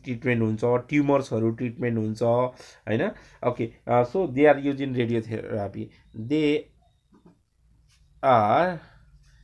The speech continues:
used for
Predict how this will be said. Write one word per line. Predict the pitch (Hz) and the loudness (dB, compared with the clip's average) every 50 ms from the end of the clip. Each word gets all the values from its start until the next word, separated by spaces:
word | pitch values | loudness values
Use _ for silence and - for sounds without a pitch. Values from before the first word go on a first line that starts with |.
| - - - - | -20 -20 -20 -18
used | - 123 113 113 123 139 160 170 156 123 117 120 143 175 190 185 170 - - - - - - - - - - - - _ _ _ - _ - | -14 -10 -10 -8 -4 0 0 2 2 2 0 0 -2 -2 -4 -4 -8 -14 -20 -20 -20 -20 -20 -20 -20 -20 -20 -20 -20 _ _ _ -20 _ -12
for | - 139 139 135 123 117 113 113 113 117 131 151 170 180 175 165 | -4 -2 0 0 2 2 2 2 2 2 4 2 2 0 0 -4